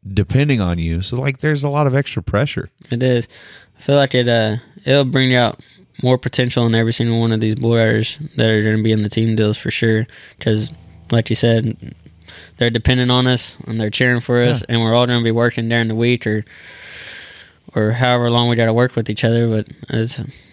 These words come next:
Speaker 2: I think it's gonna bring out the full potential out of most of all these guys for sure.
Speaker 1: I mean, I'm excited. It'll be fun.
Speaker 2: Yeah.
Speaker 1: You th-, you think you'll be the number one draft pick?
Speaker 2: I hope. Cross my fingers, but
Speaker 1: What?
Speaker 2: I think I'll be at, at least top ten or top fifteen.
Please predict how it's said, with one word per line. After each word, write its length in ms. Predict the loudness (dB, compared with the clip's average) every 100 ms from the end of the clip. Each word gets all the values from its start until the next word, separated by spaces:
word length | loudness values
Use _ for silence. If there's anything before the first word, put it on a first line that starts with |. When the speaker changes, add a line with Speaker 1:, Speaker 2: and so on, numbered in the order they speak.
| -20 -20 -8
Speaker 2:
I 80 | -2
think 200 | 0 0
it's 100 | 0
gonna 240 | 0 0 -4 -6
bring 200 | 0 2
out 160 | 2 2
the 80 | 0
full 180 | 0 -2
potential 400 | -2 -2 0 0
out 80 | 0
of 80 |
most 260 | 2 0 0
of 180 | -4 -6 -10 -2
all 180 | 0 2
these 220 | 0 0
guys 360 | 0 0 -2
for 160 | -6 -6
sure. 320 | -2 -2 -2 -6 -10 -2
Speaker 1:
I 120 | 0
mean, 120 | 2
I'm 160 | 0 0
excited. 420 | 0 0 2 2
It'll 160 | 0 0
be 120 | 0
fun. 360 | 0 0 -2 -2
Speaker 2:
Yeah. 100 | -2
Speaker 1:
You 160 | -2
th-, 100 | -4 -8
you 140 | -6
think 180 | -4 -2
you'll 100 | -2
be 120 | 0
the 60 | 0
number 220 | 0 0
one 100 | 0
draft 280 | 0 -2 -2
pick? 200 | -6 -6 _ _ _ _ _ _ _ _ _
Speaker 2:
I 80 | -2
hope. 460 | 0 2 0 -4 -4
Cross 240 | -2 -2
my 80 | -4
fingers, 460 | -2 -2 -2 -6 -8
but 160 | -4 2
Speaker 1:
What? 240 | 2 0 -8 -12 -4
Speaker 2:
I 140 | -2
think 240 | 0 0
I'll 120 | 0 0
be 180 | 2 2
at, 200 | 0 -2
at 140 | -2 0
least 280 | 0 -2 -8 -20 _ _ _ _ _ -6
top 260 | -4 -2
ten 220 | -2 0 0
or 80 |
top 220 | 0 -2 -2
fifteen. 500 | -4 -4 -4 -6